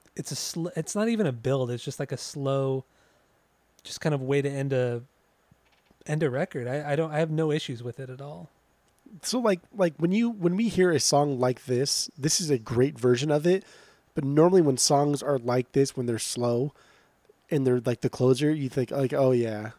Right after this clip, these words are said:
Speaker 2: they, this is just their slow song that kinda sucks," and they put it at the end because there's still a melody in the chorus, whatever.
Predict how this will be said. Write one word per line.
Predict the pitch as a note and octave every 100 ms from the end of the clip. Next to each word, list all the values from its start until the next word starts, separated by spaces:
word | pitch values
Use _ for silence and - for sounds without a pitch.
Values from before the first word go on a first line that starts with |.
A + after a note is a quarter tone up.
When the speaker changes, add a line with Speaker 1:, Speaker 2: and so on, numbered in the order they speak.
| -
Speaker 2:
they, | C3+ C#3
this | B2+ C3+ C#3
is |
just | B2+ -
their | C3+ A#2
slow | - - B2 A#2+
song | - - A#2+ A#2+ A#2
that | A2+
kinda | - A#2
sucks," | - D3 A#2+ A#2+ - -
and | B2 A2 - - - -
they | D#3
put | D#3+
it | D3
at | C3+
the | C3+
end | C3 B2+
because | B2+ A#2+ B2
there's | A#2+
still | - C#3
a | A#2
melody | A#2 A#2+ A#2
in | A2+
the | A2
chorus, | A#2 A2+ A2 -
whatever. | A#2+ A2+ A2+ A2+